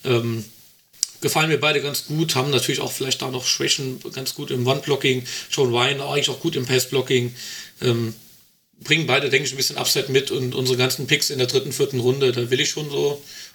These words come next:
ein, zwei O-Liner gerne sehen. Weil da, ich denke, da in der Tiefe gibt's einfach unglaublich viele Spieler, die, die uns da vielleicht einen soliden Starter irgendwann bringen könnten. Und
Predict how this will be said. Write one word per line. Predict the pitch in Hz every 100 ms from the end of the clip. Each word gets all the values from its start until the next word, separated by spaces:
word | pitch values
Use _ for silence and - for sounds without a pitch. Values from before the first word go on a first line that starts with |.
| -
ein, | 139
zwei | - 139
O-Liner | 143 139 127
gerne | 120 127
sehen. | 117 120 113 - - - -
Weil | - 127
da, | 120 123 123 - -
ich | -
denke, | 151 156 151
da | 131 139
in |
der | 135
Tiefe | 131 165 156 135 131
gibt's | - - - - -
einfach | - 147
unglaublich | 143 - - -
viele | 123
Spieler, | - 135 131
die, | 123 123 120 117 - - - - - -
die | 127
uns | 123
da | - 120
vielleicht | 120 123 117 117 - 139
einen | 120
soliden | 117 117 131 131 123 120
Starter | - 127 -
irgendwann | 127 120
bringen | 113 139 117
könnten. | 123 123 131
Und | - 123 123 -